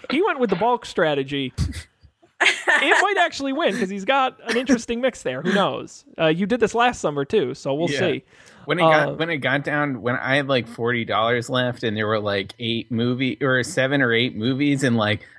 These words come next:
Speaker 2: I was just looking at who had more money than me, like, 'cause I, I knew, like, I was gonna lose once we got down to three movies, so I just <laughs> bought everything that I could.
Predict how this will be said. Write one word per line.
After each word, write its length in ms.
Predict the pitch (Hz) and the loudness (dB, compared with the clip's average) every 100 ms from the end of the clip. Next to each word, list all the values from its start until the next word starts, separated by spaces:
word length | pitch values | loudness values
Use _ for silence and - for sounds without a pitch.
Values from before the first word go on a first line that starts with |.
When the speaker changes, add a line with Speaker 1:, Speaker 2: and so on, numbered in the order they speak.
| - | -2
Speaker 2:
I 60 | |
was 180 | 151 147 | 0 2
just 180 | 185 143 | 0 0
looking 420 | 123 139 139 151 | 0 0 2 2
at 120 | 131 | 2
who 220 | - 131 131 | 0 0 2
had 260 | 131 123 | 2 2
more 280 | 113 110 120 | 0 0 0
money 300 | 113 123 127 | 2 2 2
than 240 | 127 131 | 2 2
me, 240 | 131 139 139 | 2 2 0
like, 340 | 135 117 113 | 0 0 -2
'cause 160 | - 185 | -2 0
I, 140 | 123 | 0
I 160 | - 123 | 2 2
knew, 280 | 135 160 143 | 2 2 2
like, 280 | 135 113 - | 0 0 0
I 120 | 127 | 0
was 160 | 139 127 | 2 0
gonna 240 | 131 120 | 0 -2
lose 460 | 107 123 139 120 113 | -2 0 0 -2 -2
once 200 | 113 113 | -4 -4
we 120 | 107 | -2
got 200 | 107 110 | 0 0
down 220 | 107 113 | 0 -2
to 120 | 113 | -2
three 260 | - 117 110 | -4 -4 -2
movies, 500 | 104 113 107 98 - | 0 -2 -2 -8 -4
so 100 | 104 | 0
I 80 | 110 | 0
just 200 | 110 - | -2 -2
<laughs> 20 | |
bought 280 | 143 135 113 | 0 0 0
everything 540 | 113 107 110 110 107 | -4 -4 -6 -6 -6
that 120 | 104 | -4
I 120 | 107 127 | -4 -4
could. 500 | - 156 127 127 | -2 0 0 -2